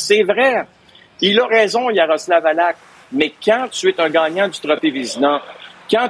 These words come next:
tout le monde te dit que tu es le deuxième meilleur gardien de la Ligue nationale après Andrei Vasilevskiy, une chance que les Rangers sont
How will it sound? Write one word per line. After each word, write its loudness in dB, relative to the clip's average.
tout 0
le 4
monde 0
te 2
dit -6
que 4
tu 0
es 0
le 0
deuxième 2
meilleur 2
gardien 0
de -4
la 4
Ligue -6
nationale 0
après -2
Andrei 2
Vasilevskiy, -4
une 0
chance -4
que 0
les 2
Rangers -2
sont 0